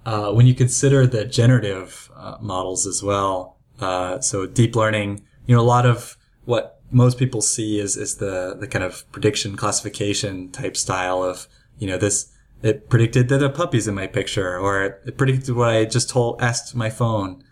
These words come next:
to do. But, um, uh, the, the generative adversarial networks and the variational autoencoders have shown some really, uh, great work in terms of, uh, being able to generate novel,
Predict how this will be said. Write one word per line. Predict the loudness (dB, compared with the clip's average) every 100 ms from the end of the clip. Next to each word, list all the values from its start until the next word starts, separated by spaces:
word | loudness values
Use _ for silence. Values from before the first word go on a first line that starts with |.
| _
to | -8
do. | -4 -4 -6 -14 _ _ 0
But, | 2 2 0
um, | -4 -4 -8 -12 _ _ _ _ -20 _ -10
uh, | -6 -6
the, | 0 0
the | 0 0
generative | 4 6 6 6 4 0
adversarial | -4 -2 -2 2 4 6
networks | 4 2 0 0 0 -6 -6 _ _ _
and | -4
the | 0
variational | 2 2 0 0
autoencoders | 0 0 0 -2 -2 0 0 0 -2 -6 -8 _ -20 _
have | -2 -2 0
shown | 4 4
some | 4 0
really, | 2 2 2 -2 -8 _ _ _ _
uh, | -4 -2 -2 -2 -6 -8 -8
great | 0 4 4 2 -6 _ _
work | -6 0 0 0
in | -6
terms | -4 -4 -2 -2
of, | -4 -4
uh, | -6 -6 -10 -14 _ -6
being | 2 4
able | 4
to | 0
generate | 2 4 6 4 -2 -10 _ _ _
novel, | -6 0 2 4 2 0 0 -2 -8